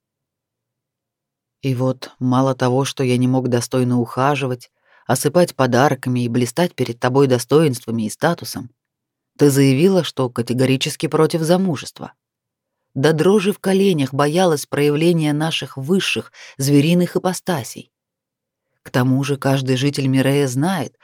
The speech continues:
что ведьмы независимы и своей свободой рискуют лишь ради любви.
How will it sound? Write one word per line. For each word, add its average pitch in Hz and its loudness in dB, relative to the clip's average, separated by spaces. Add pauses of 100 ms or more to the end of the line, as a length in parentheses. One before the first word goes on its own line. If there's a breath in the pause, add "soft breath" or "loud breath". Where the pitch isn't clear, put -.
(240 loud breath)
что - -8
ведьмы 123 0
независимы 135 0 (400)
и 117 -2
своей 117 0
свободой 127 0
рискуют 139 -2
лишь 143 -2
ради 117 -4
любви. 160 -4